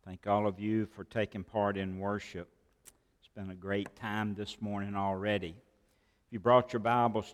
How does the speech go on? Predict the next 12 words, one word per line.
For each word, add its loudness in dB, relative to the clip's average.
turn 2
to 2
Habakkuk. 0
Turn -10
back 2
to -10
what 2
we -4
looked -2
at 2
last -2
week, -2